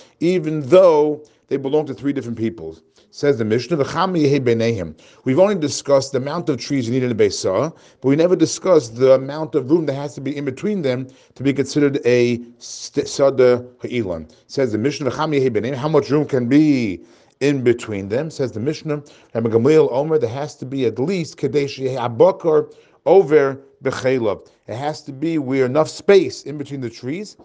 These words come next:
that the cattle can pass through them. So the Rav explains, you need a, if you have the two oxen that go through Imha'ol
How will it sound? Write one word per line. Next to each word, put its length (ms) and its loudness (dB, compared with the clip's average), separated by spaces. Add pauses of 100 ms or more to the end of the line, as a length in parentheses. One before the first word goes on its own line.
(320)
that 240 -4
the 80 -2
cattle 420 0
can 220 -8
pass 460 -10
through 380 -6
them. 240 -6
So 320 -20
the 100 -4
Rav 240 0
explains, 540 -4
you 60 -6
need 360 -2
a, 320 2 (220)
if 120 -6
you 80 0
have 180 0
the 100 -2
two 260 -2
oxen 340 -2
that 160 -4
go 200 4
through 200 -6
Imha'ol 640 2